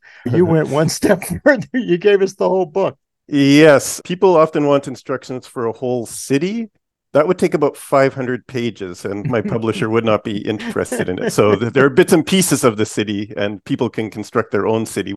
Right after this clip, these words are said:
Speaker 2: with the pieces I have given them. It's modul-, modular, just as Lego itself.
Speaker 1: Yes. And right in the introduction, you get into the engineering of the Lego, of the brick, how it's made.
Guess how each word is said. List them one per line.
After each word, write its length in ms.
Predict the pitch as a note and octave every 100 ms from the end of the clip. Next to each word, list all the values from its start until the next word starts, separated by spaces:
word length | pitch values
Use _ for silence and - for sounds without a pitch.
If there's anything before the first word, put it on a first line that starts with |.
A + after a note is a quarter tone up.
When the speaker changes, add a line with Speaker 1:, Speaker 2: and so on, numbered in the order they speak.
| -
Speaker 2:
with 240 | G2+ -
the 240 | - F#2+ F2+ -
pieces 340 | B2 - A2+
I 100 | G#2+
have 280 | G2+ F#2 -
given 260 | A#2+ G#2+ F2+
them. 200 | F2+ - - -
It's 100 | A#2
modul-, 440 | A2+ A2+ G#2+ G#2+ -
modular, 500 | A#2+ B2+ A#2 G#2+ G2
just 240 | A2+ -
as 160 | A2 G#2
Lego 320 | G#2+ G2+ G2
itself. 460 | F2+ - A2 E2+ - _ _
Speaker 1:
Yes. 400 | D3 A#2 G2 - _ _ -
And 180 | D#3 D3+
right 220 | F3 G#3+
in 120 | G3
the 120 | F3
introduction, 720 | E3 D#3+ D3 D3+ D#3 D3+ A2 G#2+
you 120 | B2
get 200 | A#2+ C#3+
into 280 | D3+ C3+ D#3
the 240 | B2 C3 -
engineering 960 | D3+ E3+ C3+ D3 C3+ C#3+ D3+ C#3+ C#3 B2 _ _ _
of 320 | F3 G#3 G3+ E3
the 120 | F#3+
Lego, 540 | F#3 A3 F3+ A2 E2+ _ _ _ _ _ -
of 200 | E3 D3+
the 100 | D#3
brick, 360 | F#3 G3 C#3
how 260 | - D3+ D#3+
it's 180 | E3 E3+
made. 420 | E3+ E3+ B2